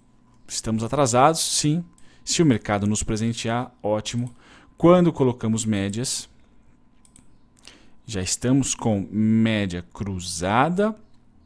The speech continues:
e preço acima. Então, quando volta às médias, é nova compra. Minha opinião sobre esse digníssimo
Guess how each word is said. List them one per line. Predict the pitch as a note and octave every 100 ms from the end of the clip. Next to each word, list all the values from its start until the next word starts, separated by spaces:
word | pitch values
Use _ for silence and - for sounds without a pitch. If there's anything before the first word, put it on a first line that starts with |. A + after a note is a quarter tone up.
| - - - B2
e | A2
preço | - A2+ A2+ C#3
acima. | C#3+ - F2 D#2+ F2+
Então, | A2 - F3+ F#3 - - - - _ - _ -
quando | - C#3 C3+ A2+ F#2+ F2 F2+
volta | F2+ F#2 F#2+ F2 F2 - A#2 - -
às | F2+ F2+
médias, | D#2+ D2+ D2+ B2+ C#3 - - -
é | F2+
nova | F2 D2 E2+
compra. | - C#2+ A#1 - - - - _ _ _ - -
Minha | C3 D3 C3+
opinião | A#2+ C3+ D#3 A2+ A#2+ - - - - - -
sobre | - A2+ A2+ A2 -
esse | A2 -
digníssimo | G#2+ A#2+ C3 A#2 B2+ - D3+ D3